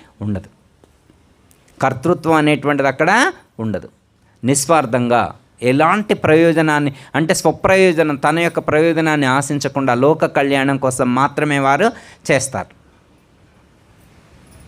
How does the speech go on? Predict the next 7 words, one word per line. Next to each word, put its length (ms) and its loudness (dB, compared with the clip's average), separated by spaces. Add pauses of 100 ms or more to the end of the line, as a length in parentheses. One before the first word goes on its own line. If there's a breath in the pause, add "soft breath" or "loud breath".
(460)
అర్థమైందమ్మా? 400 0 (340 loud breath)
ఏ 220 4
అవతారంలో 600 2
చూసినా, 360 -4
అందుకే 280 0
పరమాత్మ 580 0
యొక్క 460 0